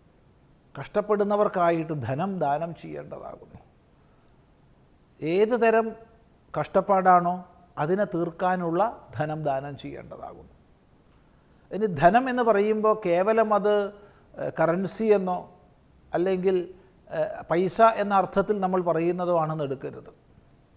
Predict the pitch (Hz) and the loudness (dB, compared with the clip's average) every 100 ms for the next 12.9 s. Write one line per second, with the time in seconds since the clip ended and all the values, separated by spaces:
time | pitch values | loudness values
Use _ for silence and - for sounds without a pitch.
0 | _ _ _ _ - 131 170 208 226 185 | _ _ _ _ -10 -4 2 4 6 4
1 | 180 - 202 202 220 196 170 165 175 139 | 0 -2 2 4 2 2 -2 -2 -4 -2
2 | 147 185 180 170 160 160 160 156 156 160 | -2 -2 0 0 -2 -4 -4 -4 -4 -6
3 | 151 143 139 165 135 123 - - - _ | -8 -8 -6 -4 -6 -8 -18 -20 -20 _
4 | _ _ _ _ _ _ _ _ _ _ | _ _ _ _ _ _ _ _ _ _
5 | _ - 175 214 240 247 294 302 240 226 | _ -6 -6 2 6 6 6 4 4 2
6 | 196 156 143 139 - - - _ _ _ | 2 -2 -4 -8 -10 -20 -20 _ _ _
7 | _ _ _ _ 196 254 - 180 165 190 | _ _ _ _ -8 -6 -2 -2 0 0
8 | 220 185 185 - - - _ _ _ _ | 2 0 0 -8 -20 -20 _ _ _ _
9 | _ - 156 202 226 254 254 214 247 254 | _ -14 -8 -6 -4 2 2 4 0 -4
10 | 196 139 - - _ _ _ _ _ _ | -10 -10 -12 -20 _ _ _ _ _ _
11 | _ _ _ _ _ - 143 139 170 214 | _ _ _ _ _ -8 -4 -2 2 4
12 | 185 160 151 151 139 120 123 180 | 6 4 0 -2 -4 -4 -6 -10